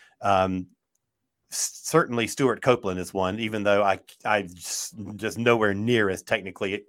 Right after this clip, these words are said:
proficient as he is. Um, but Neil really made me think of, you know, Peter Criss was a, a, a pounder. And, and in a lot of ways, Eric Carr was a pounder too. And, and I learned to pound the drums from them.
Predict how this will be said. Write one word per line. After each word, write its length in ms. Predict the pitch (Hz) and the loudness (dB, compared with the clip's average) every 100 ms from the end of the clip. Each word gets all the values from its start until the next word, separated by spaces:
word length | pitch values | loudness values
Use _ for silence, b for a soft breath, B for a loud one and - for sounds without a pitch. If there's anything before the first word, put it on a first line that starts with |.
| _ | _
proficient 460 | - 98 104 - 85 | -6 -4 -6 -6 -12
as 140 | 82 | -10
he 140 | 107 85 | -8 -8
is. 180 | 90 - B B B B B B | -10 -14 B B B B B B
Um, 300 | 127 131 131 | 4 6 4
but 180 | 135 135 | 2 2
Neil 520 | 131 151 180 190 180 | 2 4 6 6 4
really 680 | 139 104 107 147 156 151 143 | 2 -4 2 6 6 6 4
made 320 | 131 127 113 | 4 2 0
me 160 | 117 110 | -2 -4
think 560 | - 131 107 92 - _ _ _ _ | -2 2 2 0 -8 _ _ _ _
of, 480 | 110 101 98 90 - | 4 6 4 2 -6
you 160 | - 156 | 4 6
know, 120 | 139 B _ | 6 B _
Peter 200 | 233 247 | -2 0
Criss 320 | - 202 185 | 0 0 0
was 280 | 175 139 - - - - | 0 0 0 -8 -14 -2
a, 80 | 131 - | 0 0
a, 120 | 113 117 | -4 -4
a 80 | - | -8
pounder. 540 | - 135 101 78 73 - _ _ _ _ | 4 4 4 -2 -12 -18 _ _ _ _
And, 220 | 131 135 | 2 2
and 280 | 135 147 143 | 2 0 0
in 140 | 160 143 | 0 2
a 60 | |
lot 200 | 147 185 | 6 6
of 80 | 196 | 8
ways, 180 | 165 - | 4 4
Eric 240 | 143 127 - | 2 2 4
Carr 240 | 151 143 | 4 4
was 160 | 123 117 | 2 -6
a 40 | |
pounder 440 | - 135 110 101 | 2 2 4 0
too. 340 | 95 135 107 98 | 0 2 2 2
And, 180 | 117 110 107 | -2 -2 -2
and 140 | 113 | 0
I 100 | 113 | 2
learned 460 | 117 120 131 120 135 | 2 2 2 0 -6
to 140 | - 123 | -10 -8
pound 400 | - 127 117 104 | 2 4 4 0
the 60 | |
drums 320 | 101 117 104 98 | 0 0 0 0
from 180 | 101 | -2
them. 240 | 101 98 | 2 0